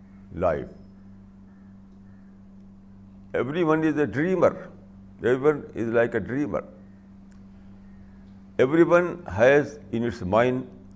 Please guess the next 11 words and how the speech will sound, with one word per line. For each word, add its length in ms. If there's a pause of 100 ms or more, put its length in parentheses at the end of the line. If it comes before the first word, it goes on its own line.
a 60
dream 440
world, 300 (600)
but 400 (2000)
there 220
is 60
no 140
interpretation 600
of 340
this 160
dream. 440